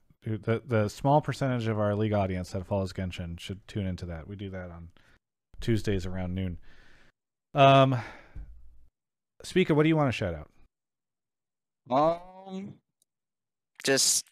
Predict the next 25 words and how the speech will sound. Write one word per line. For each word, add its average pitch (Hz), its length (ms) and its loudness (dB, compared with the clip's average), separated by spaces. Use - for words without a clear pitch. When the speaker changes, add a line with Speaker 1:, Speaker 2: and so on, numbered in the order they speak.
Speaker 2:
we 127 100 0
play 131 260 2
this, 127 260 2
uh, 123 300 4
Friday 139 440 4
or 135 100 4
Saturday, 170 440 4
I 180 80 6
believe. 196 360 4
So - 380 4
hope, 113 260 -2
uh, 113 280 6
you 107 80 -2
guys 113 220 2
are 113 80 2
there 120 160 2
to 127 100 -2
watch 123 180 2
our 120 80 4
games, 127 340 0
and 104 160 0
that's 101 160 0
it. 107 220 0
Speaker 1:
Very 95 120 -8
good. 160 140 -8